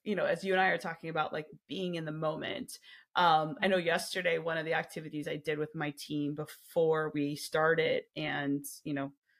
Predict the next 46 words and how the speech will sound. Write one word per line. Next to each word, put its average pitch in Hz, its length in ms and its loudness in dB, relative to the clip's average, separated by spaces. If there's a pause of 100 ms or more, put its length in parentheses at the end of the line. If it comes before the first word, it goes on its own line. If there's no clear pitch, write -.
(140)
one 180 160 4
of 165 80 4
our 151 120 6
guests 151 340 0
actually 156 360 -4
that, 156 300 0
you 156 80 -4
know, 143 240 -8 (200)
is 151 140 -10
Jason 160 300 -2
Bells 156 340 4
that 139 240 0 (100)
is - 280 -8
on 170 220 4
this 156 140 -2
podcast, 135 840 -2
not - 240 -8
this - 260 -2
one, 135 160 -6
but 143 240 -4 (220)
on 139 180 0
the, 127 200 0 (380)
another 160 300 6
episode, 147 480 0 (340)
uh, 135 320 0 (280)
he 214 220 -2
was 196 200 4
running, 165 640 0 (200)
uh, 156 200 -8
some - 180 -8
activation 156 640 0
activities 143 720 -2
and 139 260 -4
a 151 80 0
little 156 200 2
bit 147 100 0
of 143 100 -4
recovery 143 460 0
'cause 143 160 -10
we 143 60 0
had 135 80 2
a 139 40 2
game 139 260 0
on 139 120 0
Wednesday 143 320 -2
night. 131 240 -2